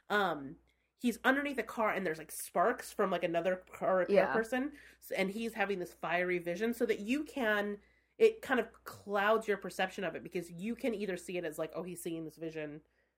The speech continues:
Speaker 1: Coincidentally, there are sparks," or he's having this psychotic break, and the sparks are being, like, incorporated into
Speaker 2: Yeah.
Speaker 1: this vision.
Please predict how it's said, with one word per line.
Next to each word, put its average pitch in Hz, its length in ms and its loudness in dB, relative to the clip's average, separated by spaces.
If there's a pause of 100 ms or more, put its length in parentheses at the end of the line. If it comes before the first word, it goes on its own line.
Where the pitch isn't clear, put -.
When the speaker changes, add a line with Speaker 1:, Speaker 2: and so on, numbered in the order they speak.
(200)
Speaker 1:
Coincidentally, 165 560 -2
there 160 160 -2
are 151 60 -2
sparks," 196 500 0
or 214 500 6 (560)
he's 202 220 -6
having 190 500 2
this 170 280 -2
psychotic 156 680 -2
break, 320 420 4 (120)
and 160 500 -2
the 175 80 -10
sparks - 640 4
are 180 80 0
being, 165 340 -4 (240)
like, 151 320 -4
incorporated 170 760 -6
into 160 240 -6
Speaker 2:
Yeah. 131 320 4
Speaker 1:
this - 20 -10
vision. 165 360 -8